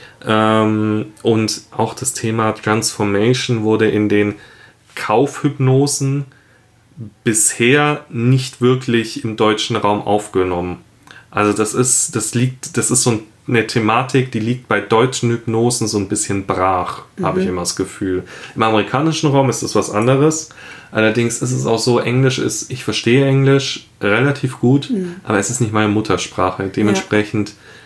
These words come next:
Speaker 2: Du kannst dich da nicht fallen lassen.
Speaker 1: Ja, es ist, ich muss, es ist nicht so einfach, dann in Trance zu kommen.
Speaker 2: Ja.
Speaker 1: Ähm, ich,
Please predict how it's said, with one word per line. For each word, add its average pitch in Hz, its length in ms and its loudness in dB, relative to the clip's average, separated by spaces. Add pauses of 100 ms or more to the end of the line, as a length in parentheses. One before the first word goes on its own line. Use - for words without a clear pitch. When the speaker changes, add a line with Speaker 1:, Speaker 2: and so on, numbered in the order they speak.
(120)
Speaker 2:
Du 208 100 -8
kannst 190 240 -2
dich 185 100 -4
da 175 100 -4
nicht 165 160 -4
fallen 156 280 -8
lassen. 156 240 -8
Speaker 1:
Ja, 107 380 0
es 104 160 -6
ist, - 280 -2
ich 131 120 -6
muss, 131 360 0 (360)
es 127 140 -2
ist 143 140 0
nicht 160 140 2
so 151 100 0
einfach, 127 340 0
dann 120 200 0
in 110 80 -4
Trance 107 380 0
zu 92 140 -2
kommen. 92 320 -8 (560)
Speaker 2:
Ja. 110 520 2
Speaker 1:
Ähm, 107 340 -2 (920)
ich, - 380 -6